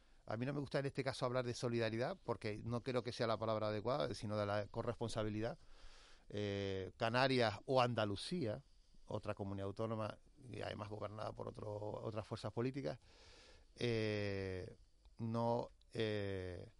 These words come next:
no deben ser condenadas a, a recibir, a, a, a mantener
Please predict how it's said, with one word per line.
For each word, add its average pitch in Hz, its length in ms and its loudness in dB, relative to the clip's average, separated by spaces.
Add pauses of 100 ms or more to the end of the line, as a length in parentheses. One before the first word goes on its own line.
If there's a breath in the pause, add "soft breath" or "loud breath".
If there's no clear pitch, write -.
(760 soft breath)
no 113 160 0
deben 127 220 2
ser 123 180 -2
condenadas 110 540 -6
a, 110 220 -2
a 110 200 0
recibir, 110 720 -4 (460 soft breath)
a, 113 520 6
a, 110 280 0
a 117 40 6
mantener 117 680 4